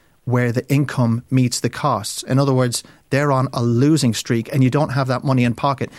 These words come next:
Now, they're making a good point, that texter is, because eventually if you keep the property forever, you've got this big asset with zero debt on it,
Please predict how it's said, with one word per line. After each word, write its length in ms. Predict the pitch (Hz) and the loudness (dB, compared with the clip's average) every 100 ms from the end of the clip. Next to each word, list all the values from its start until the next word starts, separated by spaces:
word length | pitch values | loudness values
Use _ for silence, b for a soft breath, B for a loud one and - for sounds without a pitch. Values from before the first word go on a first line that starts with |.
| B B | B B
Now, 200 | 160 156 | 0 0
they're 200 | - 143 | 0 2
making 300 | 170 214 180 | 2 2 0
a 60 | |
good 200 | 151 143 | 2 0
point, 460 | - 156 123 113 - | 0 0 0 -2 -4
that 160 | 123 | -6
texter 480 | - 131 131 123 127 | -2 -2 -2 -2 0
is, 160 | 127 110 | -2 -2
because 320 | 131 135 127 | -4 0 0
eventually 460 | 117 139 170 - 123 | 0 0 0 0 -2
if 100 | 117 | -2
you 60 | |
keep 220 | - 143 | -2 -2
the 100 | 131 | -2
property 320 | - 131 131 123 | -2 -2 -2 -4
forever, 480 | 120 123 135 113 - B | -2 0 0 -4 -6 B
you've 140 | 139 127 | -4 -2
got 160 | 120 | -2
this 140 | 123 - | -2 -2
big 200 | 120 123 | -2 0
asset 380 | 127 - 117 | -2 -4 -4
with 160 | 113 113 | -6 -6
zero 380 | 113 131 127 120 | 0 0 0 -2
debt 360 | - 139 156 | 0 -2 -2
on 180 | 113 110 | -4 -4
it, 120 | 95 | -4